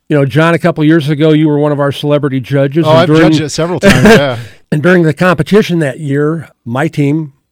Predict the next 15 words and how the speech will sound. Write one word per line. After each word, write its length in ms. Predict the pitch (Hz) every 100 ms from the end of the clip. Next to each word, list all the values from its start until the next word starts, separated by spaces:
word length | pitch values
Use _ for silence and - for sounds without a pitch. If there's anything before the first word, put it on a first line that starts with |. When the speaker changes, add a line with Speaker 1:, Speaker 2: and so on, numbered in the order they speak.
| 131
Speaker 1:
we 120 | 143
were 120 | 147
awarded 380 | 131 127 135 139
a 60 | 123
couple 260 | 139 139 113 _
first 320 | - 139 135
place, 440 | 151 143 135 - - -
and 460 | 135 127 120 131 147
the 100 | 127
following 440 | 147 190 160 131
years, 240 | 131 135
a 40 | 131
couple 240 | 135 -
first 300 | 123 131 123
place. 320 | - 127 139